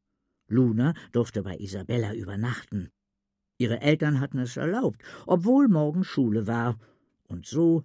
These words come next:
lümmelten sie nach dem Zähneputzen zu dritt in der Kissenburg herum. Isabella, Luna und der Zwölf. Sie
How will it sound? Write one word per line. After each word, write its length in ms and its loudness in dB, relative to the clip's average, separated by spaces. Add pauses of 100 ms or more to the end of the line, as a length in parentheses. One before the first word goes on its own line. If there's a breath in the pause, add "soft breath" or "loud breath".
lümmelten 680 2
sie 220 0
nach 220 -2
dem 220 -12
Zähneputzen 1000 -4
zu 300 -12
dritt 480 -4
in 180 -4
der 160 -4
Kissenburg 840 -10
herum. 500 -6 (680 soft breath)
Isabella, 840 -2 (360)
Luna 640 -4 (380)
und 300 -4
der 160 -6
Zwölf. 680 -16 (800)
Sie 320 -12